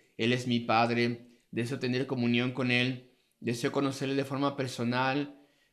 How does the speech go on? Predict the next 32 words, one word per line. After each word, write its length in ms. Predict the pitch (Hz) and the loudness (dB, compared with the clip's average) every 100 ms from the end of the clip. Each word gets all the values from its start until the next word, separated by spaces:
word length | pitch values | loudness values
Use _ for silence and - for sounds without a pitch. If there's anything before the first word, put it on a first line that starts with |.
| - | -6
de 100 | 120 | -4
forma 300 | 131 135 135 | 0 0 2
práctica 520 | 131 143 - 143 - | 2 2 0 -4 -2
también, 800 | 123 123 135 139 139 143 - - _ - _ _ _ - | 0 2 2 2 2 -2 -8 -20 _ -20 _ _ _ -2
también 380 | 120 143 170 | 2 4 2
con 140 | 170 170 | 2 2
la 60 | |
experiencia 540 | 160 - 151 190 202 190 | 0 -2 0 0 2 2
de 80 | 175 | 4
mi 120 | 160 | 4
vida, 440 | 196 175 107 107 - _ _ _ _ _ _ - | 2 2 -2 -6 -14 _ _ _ _ _ _ -2
al 200 | 117 127 | 2 2
escuchar 500 | 123 127 120 131 139 | 0 -2 4 4 4
su 180 | 143 | 2
voz 380 | 120 123 143 139 | 2 4 4 0
a 60 | - | 0
través 320 | 123 127 120 | 4 4 2
de 80 | 131 | 0
la 120 | 123 | 2
palabra, 640 | 117 120 127 123 123 - _ _ _ _ _ _ - | 4 6 4 2 -2 -8 _ _ _ _ _ _ -6
y 140 | 113 | -4
también 540 | 117 117 120 135 143 147 | 2 4 4 6 4 2
siendo 440 | - 139 151 160 | 0 0 4 2
obediente 600 | 143 120 120 143 160 160 | 4 2 4 2 2 0
a 40 | 165 | -2
su 140 | 139 | 0
voluntad 760 | 113 107 110 120 113 117 - - _ _ _ - | 0 0 0 4 6 6 0 -16 _ _ _ -2
por 160 | 110 | 2
el 180 | 117 117 | 4 2
poder 240 | 113 123 | 2 2
del 120 | 120 117 | 2 0
Espíritu". 680 | 117 117 107 104 104 101 | -2 -2 -2 -2 -4 -6